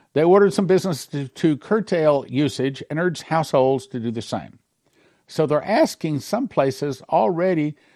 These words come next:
to start shutting your electricity off, dropping every way you can to use electricity.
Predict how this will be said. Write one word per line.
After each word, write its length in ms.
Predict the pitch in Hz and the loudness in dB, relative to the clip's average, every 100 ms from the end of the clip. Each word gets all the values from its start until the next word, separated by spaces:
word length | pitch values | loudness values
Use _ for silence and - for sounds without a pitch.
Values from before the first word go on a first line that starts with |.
| _ | _
to 140 | - 117 | -8 -6
start 460 | - 147 147 - - | 0 2 2 -2 -18
shutting 500 | - - 196 208 208 | -10 0 2 2 2
your 140 | 170 | 2
electricity 640 | 156 127 - 139 - 120 | 0 -2 -2 -2 -2 -4
off, 300 | 110 107 117 - _ _ _ 104 | 0 2 2 -2 _ _ _ 0
dropping 640 | 147 208 202 202 185 - - _ _ _ - | 4 6 6 2 2 -4 -14 _ _ _ -4
every 240 | 175 220 | 2 6
way 140 | 202 202 | 8 8
you 140 | 190 | 4
can 260 | - 185 170 | 0 -2 0
to 80 | 151 | 0
use 180 | 151 | 0
electricity. 720 | 123 127 - 139 - - - | 0 -2 -2 -4 -4 -16 -20